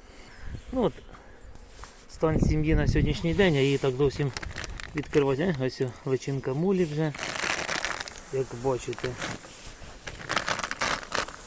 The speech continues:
Десь на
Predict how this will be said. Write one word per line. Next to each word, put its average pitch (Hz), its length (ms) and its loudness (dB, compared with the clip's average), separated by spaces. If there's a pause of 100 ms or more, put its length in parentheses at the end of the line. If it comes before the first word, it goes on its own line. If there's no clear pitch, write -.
(2250)
Десь 147 220 0
на 143 160 2